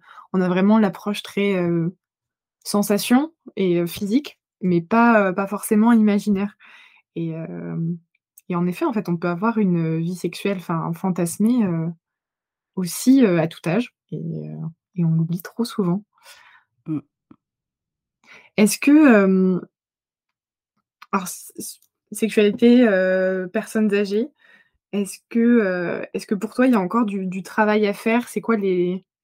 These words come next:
Speaker 1: les grands enjeux, on va dire, euh, su-, sur cette thématique-là ? Euh, est-ce que tu penses qu'il y a plus de sensibilisation,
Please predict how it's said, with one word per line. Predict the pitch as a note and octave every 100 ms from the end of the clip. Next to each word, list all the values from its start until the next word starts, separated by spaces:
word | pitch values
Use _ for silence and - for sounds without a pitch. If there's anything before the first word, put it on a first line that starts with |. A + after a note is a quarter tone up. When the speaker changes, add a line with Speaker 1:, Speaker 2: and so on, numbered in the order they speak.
| _
Speaker 1:
les | G3+
grands | F3 G3+ G#3 G#3
enjeux, | G#3 G#3 A3+
on | G3+
va | F#3+
dire, | F#3 G#3+ G3+
euh, | G3 F#3
su-, | F3+ -
sur | - - -
cette | F3 E3+
thématique-là ? | F#3+ F3+ F3+ F3+ G#3 G3+ A#3+ - - - - -
Euh, | - F2+ -
est-ce | - F3
que | -
tu | F3 -
penses | G#3+ G#3
qu'il | G3
y |
a |
plus | F3 G3 F#3+
de | F#3+ F#3+
sensibilisation, | G#3+ G#3 G#3 G3+ G3 G#3 G#3 - A#3 A#3+